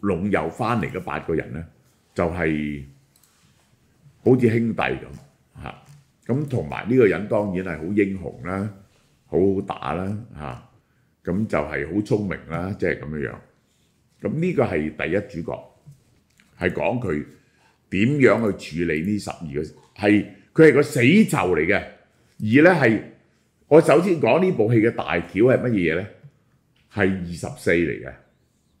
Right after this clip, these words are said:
其實真正嘅大橋就係twenty-four。竟然呢，佢係將個背景呢就擺咗喺唐朝。唐朝呢會有恐怖襲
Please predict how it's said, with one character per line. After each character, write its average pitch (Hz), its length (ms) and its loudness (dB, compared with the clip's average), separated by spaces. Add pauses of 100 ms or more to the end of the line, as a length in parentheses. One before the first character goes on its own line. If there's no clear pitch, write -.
(120)
其 110 100 -2
實 95 200 6
真 151 300 -2
正 113 120 4
嘅 95 140 -2
大 62 180 -6
橋 104 180 0
就 87 100 -2
係 - 80 -8
twenty-four。 104 760 -2 (640)
竟 123 100 6
然 143 320 0
呢， 131 120 0
佢 120 80 -2
係 95 180 2
將 147 280 4
個 110 80 0
背 104 380 0
景 76 220 -4
呢 127 140 2
就 98 100 -2
擺 73 200 -4
咗 120 120 2
喺 120 100 0
唐 - 100 -14 (320)
朝。 76 160 -12 (1080)
唐 101 420 2
朝 101 240 2
呢 143 100 6
會 117 140 6
有 104 120 4
恐 98 420 -4
怖 104 260 2
襲 76 120 -6